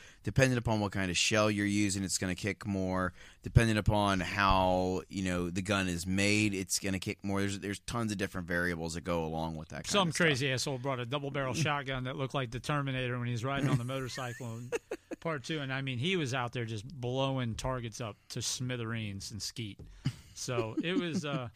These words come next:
Speaker 1: <laughs>
Speaker 2: it's something I highly recommend.
Speaker 1: So, uh, now, 'cause I tried to get you to go on a camping trip with me
Speaker 2: Mm-hmm.
Speaker 1: and some of the other guys in August, and I've talked about this before. Uh,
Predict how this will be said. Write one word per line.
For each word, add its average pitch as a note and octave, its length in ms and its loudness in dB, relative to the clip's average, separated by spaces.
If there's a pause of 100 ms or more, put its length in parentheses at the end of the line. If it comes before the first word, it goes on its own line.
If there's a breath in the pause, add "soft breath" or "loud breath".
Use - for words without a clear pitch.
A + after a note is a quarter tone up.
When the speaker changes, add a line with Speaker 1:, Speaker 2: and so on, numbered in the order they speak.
(160)
Speaker 1:
<laughs> - 240 -16
Speaker 2:
it's D3+ 140 -4
something D3 280 -2
I C3 140 -2
highly A2+ 240 -4
recommend. G2 540 -6 (460 loud breath)
Speaker 1:
So, F3+ 440 10 (180)
uh, D3 60 -10 (180)
now, D3+ 440 6 (340)
'cause - 200 0
I - 80 6
tried G#3+ 280 6
to C3+ 80 6
get A#2 260 2
you A#2 200 4
to G#2+ 60 4
go G#2 480 4
on G2+ 240 2
a F2+ 180 -2
camping A#2+ 580 0
trip F2 280 -2
with F2+ 160 -6
me G#2 540 2 (100)
Speaker 2:
Mm-hmm. G2 360 -8
Speaker 1:
and F#2 100 -2
some A#2+ 140 6
of A2+ 80 4
the G#2 120 6
other A2 220 4
guys F#2 720 4
in F2+ 400 0
August, F#2+ 720 2
and F#2+ 100 -2
I've F#2+ 140 -2
talked A#2 320 -2
about F#2+ 220 2
this F#2 180 -2
before. F2+ 600 -2
Uh, E2 300 0